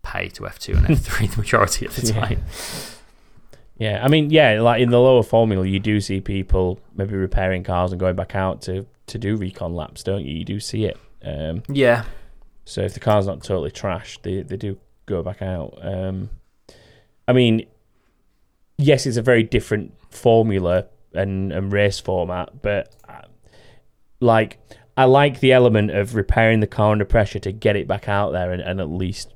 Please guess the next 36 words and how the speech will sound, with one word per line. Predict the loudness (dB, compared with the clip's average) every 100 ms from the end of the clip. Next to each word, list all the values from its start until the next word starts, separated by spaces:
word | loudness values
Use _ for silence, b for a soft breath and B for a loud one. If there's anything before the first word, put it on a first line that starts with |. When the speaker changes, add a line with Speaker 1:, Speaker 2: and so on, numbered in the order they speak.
| -16
Speaker 2:
see | -6 -4 -2
the | -2
race | -2 -4 -6
to | -12
the | -8
end. | -6 -4 -6 b b b -2
And | 2
the |
reason | 4 4 2
I |
do | 2 2 2
is | 0
because | -2 -10 -8
it | -8
just | -10 -8
makes | -8 -8
me |
think | -10 -10
of | -8
things | -8 -6
like | -6 -4
Le | -4
Mans | -4 -4 -6 -14
and, | -14 -12 -12 -12 _
and | -8 -8 -8 -12 _ -8
endurance | -4 0 0 -2 -4
Speaker 1:
Yeah. | -4
Speaker 2:
racing, | -4 -8
because | -6 0 0 0 b b b -2
that's | 0
exactly | 2 2 2 2
what | 2
happens | 0 -2 0
there. | 0
You | 2 0 2
can | 2 2 2